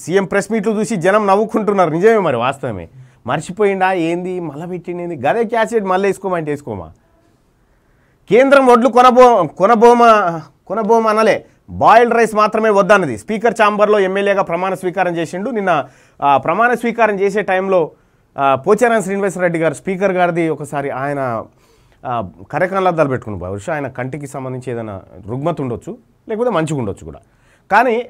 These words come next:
ఆ, ఆ, ఈయనను గట్టి-, ఈయనను చూసి నమస్తే గట్టిగా పెట్టి, "హలో అన్న, ఎట్లున్నావు?" అంటే ఎక్కడ కోపం వస్తుందో ప్రగతి భవన్కి అనేది చాలా జాగ్రత్తగా ఇట్లా వచ్చేసి కూర్చుండు అనే నేను అనగానే కథం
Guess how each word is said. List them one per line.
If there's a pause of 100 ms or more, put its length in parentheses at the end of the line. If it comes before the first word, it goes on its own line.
ఆ,
ఆ, (180)
ఈయనను (140)
గట్టి-,
ఈయనను
చూసి
నమస్తే
గట్టిగా
పెట్టి,
"హలో
అన్న,
ఎట్లున్నావు?"
అంటే (300)
ఎక్కడ
కోపం
వస్తుందో
ప్రగతి
భవన్కి
అనేది (320)
చాలా
జాగ్రత్తగా
ఇట్లా
వచ్చేసి
కూర్చుండు
అనే
నేను
అనగానే
కథం